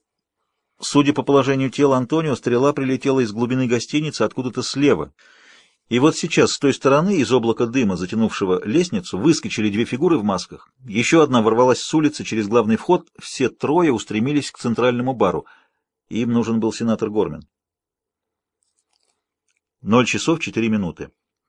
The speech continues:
Монк остановился у открытой двери. За порогом начинался длинный коридор. Одна за другой вспыхнули лампы, освещая дорогу вперёд.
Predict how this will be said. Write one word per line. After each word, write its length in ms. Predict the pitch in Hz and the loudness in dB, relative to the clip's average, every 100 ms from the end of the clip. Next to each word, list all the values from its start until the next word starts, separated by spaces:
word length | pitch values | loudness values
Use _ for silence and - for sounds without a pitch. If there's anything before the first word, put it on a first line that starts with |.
| _ _ _ _ _ _ _ - | _ _ _ _ _ _ _ -6
Монк 500 | 90 117 147 151 - | 2 4 4 2 -2
остановился 720 | 120 - 113 98 101 160 - | -4 -2 0 0 0 -2 0
у 40 | 98 | 2
открытой 440 | 87 117 123 123 | 2 -2 -6 -6
двери. 460 | 92 90 85 71 - _ _ _ _ _ _ _ | -8 -6 -6 -8 -14 _ _ _ _ _ _ _
За 180 | 90 95 | -4 -2
порогом 400 | 104 113 107 95 | 2 2 2 -2
начинался 500 | 90 101 104 - 90 | -2 -4 -4 -4 -6
длинный 540 | 82 131 165 151 127 | -4 -4 -4 -6 -6
коридор. 520 | 113 113 113 101 87 - - - - _ _ - | -4 -4 0 0 0 -4 -20 -20 -20 _ _ -2
Одна 320 | 107 107 127 | 0 2 2
за 120 | 110 | 2
другой 300 | 107 110 110 | 0 2 2
вспыхнули 600 | - - - 120 - 98 | 0 -6 -6 -6 -4 -2
лампы, 380 | 98 135 143 - | 0 0 0 -4
освещая 500 | 113 - 101 - 113 | -4 -6 -6 -2 0
дорогу 300 | 113 113 107 | 2 2 0
вперёд. 360 | - 110 104 | -4 0 0